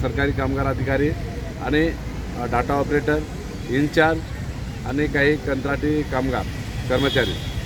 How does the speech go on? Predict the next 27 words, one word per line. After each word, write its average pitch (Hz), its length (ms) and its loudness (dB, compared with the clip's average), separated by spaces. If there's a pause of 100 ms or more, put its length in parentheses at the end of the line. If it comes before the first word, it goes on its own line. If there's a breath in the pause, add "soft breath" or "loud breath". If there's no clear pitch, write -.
(140)
आणि 147 300 2 (640)
कामगार 151 340 4
सुविधा 156 300 2
केंद्रामध्ये 143 520 0
काम 135 220 0
करणारे 135 360 0
कर्मचारी 127 520 0
आहेत, 135 220 4
हेच 135 520 0
दोषी 131 220 0
आहेत 127 220 2 (480)
आणि 147 340 2
त्यांच्यावर 135 320 0
फौजदारी 131 420 0
गुन्हे 131 260 0
दाखल 123 280 0
करावेत, 131 360 2 (380)
अशी 127 180 0
तक्रार 139 440 0
आम्ही 131 260 0 (480)
विकास 143 320 2
आयुक्त, 151 320 2 (200)
आयुक्त 139 360 2 (600)
आणि, 151 400 4 (160)
अ, 120 140 -2 (580)
सह 160 100 6
आयुक्त 147 380 4